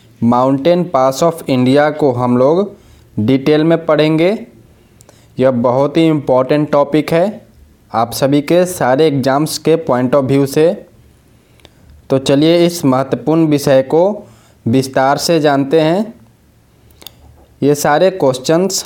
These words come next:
हमारे blog पर भी उपलब्ध हैं और इसका पीडीएफ़ आपको हमारे Telegram channel से मिल जाएगा।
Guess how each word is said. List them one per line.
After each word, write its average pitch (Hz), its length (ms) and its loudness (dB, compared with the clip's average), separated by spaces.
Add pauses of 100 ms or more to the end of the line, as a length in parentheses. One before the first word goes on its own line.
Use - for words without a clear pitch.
हमारे 139 360 2
blog 139 420 0
पर 156 160 0
भी 170 140 0
उपलब्ध 160 440 0
हैं 220 340 -2 (680)
और 143 180 0
इसका 151 320 0 (100)
पीडीएफ़ 143 540 2 (440)
आपको 123 360 -2
हमारे 156 340 2 (120)
Telegram 139 460 2
channel 156 300 0
से 165 140 -2
मिल 151 240 2
जाएगा। 156 280 4